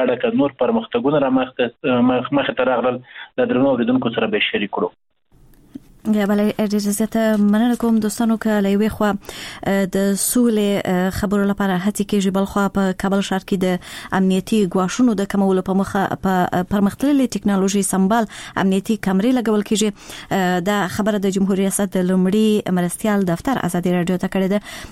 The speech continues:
Speaker 2: افغان چارواکي وایي چې دغه اقدام به د ترهګریزو بریدونو او جنایي پیښو په مخنیوي کې، اه، مرسته وکړي.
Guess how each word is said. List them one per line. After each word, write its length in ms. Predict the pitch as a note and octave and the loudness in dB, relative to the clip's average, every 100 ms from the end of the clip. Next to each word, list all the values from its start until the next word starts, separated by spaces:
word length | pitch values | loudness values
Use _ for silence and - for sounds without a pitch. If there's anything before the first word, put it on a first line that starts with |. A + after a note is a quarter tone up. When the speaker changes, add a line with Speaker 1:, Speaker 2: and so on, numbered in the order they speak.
| - G#3+ - | 0 0 0
Speaker 2:
افغان 140 | G#3 A3+ | -2 -2
چارواکي 360 | - G#3+ G#3 | 0 -2 0
وایي 200 | G#3+ G#3+ | 0 2
چې 380 | G3+ - F#3 F3+ G3+ | 0 0 0 0 0
دغه 80 | F3+ | -2
اقدام 360 | F3+ - G#3 | -2 0 2
به 60 | F#3+ | 2
د 100 | F3+ | 0
ترهګریزو 640 | - E3+ E3 F3 F#3 F#3+ | -2 -2 -2 0 0 0
بریدونو 380 | F3+ E3+ G3+ G3+ | 0 0 2 2
او 100 | F#3 | 0
جنایي 340 | F3 F3 F3 F3 | 0 0 0 0
پیښو 200 | G3 G3 | 0 0
په 100 | F3+ | 2
مخنیوي 420 | E3+ - F#3 C#4 - | 0 2 2 2 2
کې، 100 | D#3+ | -4
اه، 560 | - - - - F#3 | -4 -18 -8 -4 0
مرسته 380 | F#3+ F#3 F3 - | 0 0 -2 -2
وکړي. 260 | F#3+ F#3 | -2 0